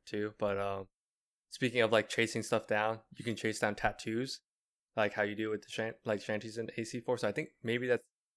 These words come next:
tattoos and not songs, but kinda same thing. You collect tattoos just to get new stuff for your, uh, Ivor. Uh, oh, apparently there's no automatic regeneration, so it's more,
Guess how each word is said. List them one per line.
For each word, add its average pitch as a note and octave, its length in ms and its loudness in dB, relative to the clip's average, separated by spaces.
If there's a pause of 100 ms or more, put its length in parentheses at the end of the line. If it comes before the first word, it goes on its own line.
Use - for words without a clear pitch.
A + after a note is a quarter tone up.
(140)
tattoos B2 400 -2
and G#2+ 80 -2
not - 180 -2
songs, A2+ 360 -4 (460)
but G#2+ 260 4 (240)
kinda B2+ 180 8
same A2+ 160 0
thing. A2+ 240 -2
You G#2+ 80 -14
collect G#2+ 280 2
tattoos G#2 440 -2
just G#2+ 180 -10
to - 40 -14
get - 160 -2
new G#2+ 120 -6
stuff G#2 300 -4 (680)
for G#2 180 4
your, G2 440 -4
uh, G2 40 -14 (400)
Ivor. G#2 340 -2 (920)
Uh, G2 600 0 (280)
oh, A#2+ 120 6
apparently C#3 680 2 (200)
there's A#2 220 -2
no A#2 240 2
automatic A#2 520 2
regeneration, D3+ 580 -2
so A#2 140 0
it's G#2+ 120 -2
more, A2+ 320 -2